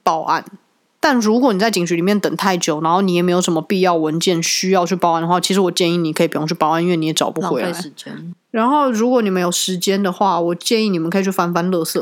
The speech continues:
Speaker 1: 桶。
Speaker 2: 我觉得应该是说第一时间，如果是在捷运站附近被偷的话。
Speaker 1: 但我觉得过几个小时也可以去翻翻看，说不定他们吃完饭了，想要再去丢。<laughs>就是反正他们都会把，很多时候你会把，他们会把那个
Speaker 2: 现金抽出来。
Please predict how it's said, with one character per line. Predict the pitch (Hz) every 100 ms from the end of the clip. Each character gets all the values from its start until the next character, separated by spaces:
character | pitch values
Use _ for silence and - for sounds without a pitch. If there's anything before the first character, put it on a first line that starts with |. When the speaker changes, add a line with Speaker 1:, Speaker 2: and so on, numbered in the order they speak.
| -
Speaker 1:
桶。 | -
Speaker 2:
我 |
觉 | 196
得 | 240
应 |
该 | 269
是 | 269 262
说 | 233 226
第 | 233 214 196
一 |
时 | 202 - 143
间， | - 143 143
如 | 175 196
果 |
是 | 190
在 | 208 196
捷 | 170 143
运 | 160
站 | 156 156 160
附 | 151
近 | 139 143
被 | 147 147
偷 | 135 -
的 | -
话。 | - - 180 - _ _ _ _ _ -
Speaker 1:
但 | 285
我 | 190
觉 | 202
得 |
过 | 214 226
几 | 196 180
个 |
小 | 175
时 | 170
也 | 175
可 | 180
以 |
去 | 175
翻 | 180 170
翻 | 170 175
看， | 175
说 | 202 208
不 |
定 | 220
他 | 196 190
们 | 180
吃 | - 190
完 | 170 175
饭 | 185
了， | 165
想 | 165
要 | 160
再 | 175
去 | 190
丢。 | 170 165 165 - 190
<laughs> | 190
就 | - -
是 | 233 - - - - - 294
反 |
正 | 392
他 | 415
们 | 339
都 | 339
会 | 359
把， | 240 185
很 | 196 208
多 | 196 262
时 | 247
候 | 220
你 |
会 | 208
把， | 202 156
他 | 220
们 | 214
会 | 220
把 | 190 156
那 | 180
个 | 180 165 _
Speaker 2:
现 | - 208
金 | 170 170
抽 | 170 151
出 | -
来。 | 143